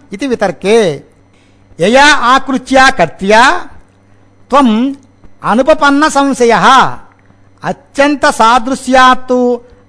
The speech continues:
अनुत्पन्नस्वान्यदीयत्वसन्देहः सन् सोऽयमिति यः स्वकीयः स एव अयमिति भ्राञ्चुत्पत्त्या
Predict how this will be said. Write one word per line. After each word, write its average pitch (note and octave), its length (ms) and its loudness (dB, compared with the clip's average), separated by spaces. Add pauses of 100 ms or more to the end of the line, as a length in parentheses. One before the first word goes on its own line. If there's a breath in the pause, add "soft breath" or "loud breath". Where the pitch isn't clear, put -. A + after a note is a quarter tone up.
(120)
अनुत्पन्नस्वान्यदीयत्वसन्देहः C4 2500 0
सन् C#4 600 -4 (1200)
सोऽयमिति B3+ 880 0 (600)
यः B3 460 2 (100)
स्वकीयः C4 960 0 (340)
स - 120 -6
एव B3 440 2
अयमिति A3 680 -2 (880)
भ्राञ्चुत्पत्त्या B3 1500 0